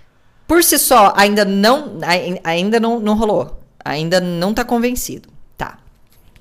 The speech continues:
Quando se fala em ganhar músculo, algumas pessoas olham, e eu também era essa pessoa,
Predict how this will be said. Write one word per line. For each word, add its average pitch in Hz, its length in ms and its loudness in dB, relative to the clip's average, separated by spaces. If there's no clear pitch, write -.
Quando 285 720 2
se - 220 -4
fala 139 340 -2
em 135 80 -6
ganhar 127 260 -4
músculo, 143 680 -6
algumas 180 420 0
pessoas 190 600 0
olham, 175 580 4
e 233 180 0
eu 214 120 4
também 196 420 0
era 139 80 -4
essa - 180 -4
pessoa, - 540 -8